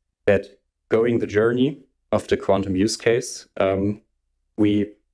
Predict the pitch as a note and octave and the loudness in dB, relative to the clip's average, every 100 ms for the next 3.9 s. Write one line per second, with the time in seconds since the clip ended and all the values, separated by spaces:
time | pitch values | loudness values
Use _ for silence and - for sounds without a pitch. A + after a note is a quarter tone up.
0 | _ - F#2+ G#2+ A2 A2 - F#2+ G2 F#2+ | _ -4 0 0 0 -4 -6 -4 -2 -2
1 | - _ - A2+ G2+ G2 G2+ G2 G#2 G2+ | -4 _ -4 -2 0 0 0 -2 -4 -4
2 | - - - G#2 G2+ B2+ - _ _ _ | -8 -12 -2 2 2 0 -6 _ _ _
3 | _ _ G2+ G2 - G2+ F#2+ F#2+ F#2 | _ _ -2 -2 -2 -2 2 0 0